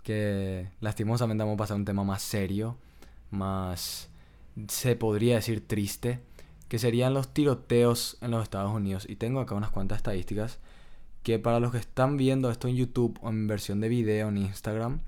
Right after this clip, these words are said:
voy a poder ponerles en pantalla y los de audio les recomiendo que vean, pues las estadísticas son bastante impactantes, cuanto menos.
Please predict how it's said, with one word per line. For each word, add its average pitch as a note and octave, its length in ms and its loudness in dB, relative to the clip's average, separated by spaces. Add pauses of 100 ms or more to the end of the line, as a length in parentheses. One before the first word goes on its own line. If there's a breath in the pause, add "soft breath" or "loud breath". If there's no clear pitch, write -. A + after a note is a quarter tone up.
(420 loud breath)
voy A2 140 2
a A2+ 80 2
poder A2 200 2
ponerles A#2 480 2
en C3 120 -2
pantalla C3+ 520 0
y A#2 60 -4
los A#2 160 0
de A#2+ 160 -2
audio B2+ 320 2
les C3+ 160 0
recomiendo G#2+ 500 0
que G#2 260 0
vean, G2+ 380 -2 (280 loud breath)
pues A2 120 -2
las A2+ 100 0
estadísticas A2 420 -2
son G#2+ 160 -2
bastante G#2+ 580 -4
impactantes, G2 800 -2
cuanto G2 300 -4
menos. D2 360 -10